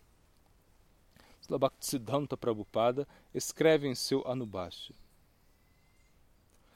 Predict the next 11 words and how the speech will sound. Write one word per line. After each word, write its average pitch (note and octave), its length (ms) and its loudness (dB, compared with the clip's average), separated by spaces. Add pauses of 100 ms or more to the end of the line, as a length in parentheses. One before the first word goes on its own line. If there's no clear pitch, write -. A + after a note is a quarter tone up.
(300)
"Todos A#3 260 4
os F#3 60 -4
Vaishnavas C#3 720 4
que B2+ 140 -2
vivem B2 300 -2
na A#2 120 -2
morada A2 420 2
santa - 400 -6
de G#2 120 -4
Sri A#2+ 260 -4
Vrindavan G#2+ 720 -2